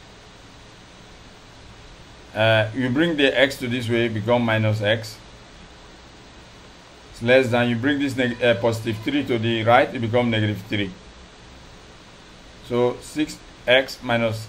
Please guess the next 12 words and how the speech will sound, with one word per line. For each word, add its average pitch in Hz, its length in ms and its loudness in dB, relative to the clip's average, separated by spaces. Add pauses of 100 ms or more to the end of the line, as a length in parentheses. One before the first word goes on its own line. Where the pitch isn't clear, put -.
x, 135 360 0
it 120 80 -8
become 113 280 0
five 113 300 4
X. - 380 0 (3000)
Five 127 240 4
X 139 240 2
is 113 140 -8
less 117 300 2
than 113 380 0 (1300)
negative 107 320 0
three. 95 300 -6